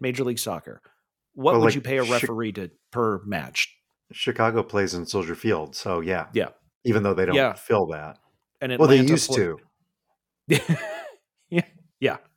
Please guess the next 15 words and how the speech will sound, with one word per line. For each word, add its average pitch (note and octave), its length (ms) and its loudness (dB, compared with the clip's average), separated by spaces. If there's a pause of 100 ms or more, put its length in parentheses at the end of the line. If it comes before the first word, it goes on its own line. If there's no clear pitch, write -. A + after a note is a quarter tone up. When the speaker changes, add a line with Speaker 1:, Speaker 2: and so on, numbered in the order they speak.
(480)
Speaker 2:
We've G2+ 160 -4
covered E2+ 260 -2
this. D#2+ 280 -12 (320)
Speaker 1:
Yeah. G#2 160 -2 (1400)
Speaker 2:
Per- C3 280 0 (100)
Speaker 1:
Atlanta C#3+ 340 2
Speaker 2:
yeah. A2+ 60 -2
Speaker 1:
plays C3+ 300 2
in C3 80 -4
the B2 40 -4
Mercedes-Benz A2+ 680 -4
Dome F#2 400 -8 (120)
in A#2+ 120 0
Atlanta, F#2 680 -4
so E2 420 2